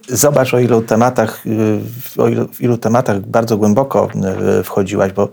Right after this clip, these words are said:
tak zmierzając do końca naszej rozmowy, y, chciałem cię zapytać, jakie marzenie jest przed tobą, a, y, ja na koniec powiem, y, gdzie,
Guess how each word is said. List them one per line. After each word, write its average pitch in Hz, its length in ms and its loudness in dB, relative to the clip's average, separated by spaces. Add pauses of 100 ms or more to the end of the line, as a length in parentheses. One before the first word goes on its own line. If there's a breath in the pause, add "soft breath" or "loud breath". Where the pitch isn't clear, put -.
(420 loud breath)
tak 98 140 0
zmierzając 120 420 2
do 110 100 -2
końca 170 320 2
naszej 110 320 2
rozmowy, 104 720 2 (500 soft breath)
y, 92 680 4 (100)
chciałem 143 280 0
cię - 100 2
zapytać, 131 460 0
jakie 135 320 2
marzenie 120 560 4
jest 104 200 2
przed - 300 -6
tobą, 107 580 2 (640 soft breath)
a, 113 340 2
y, 120 480 -4
ja 127 220 2
na 135 160 4
koniec 143 380 2
powiem, 131 380 2
y, 107 840 0 (1200)
gdzie, 147 540 2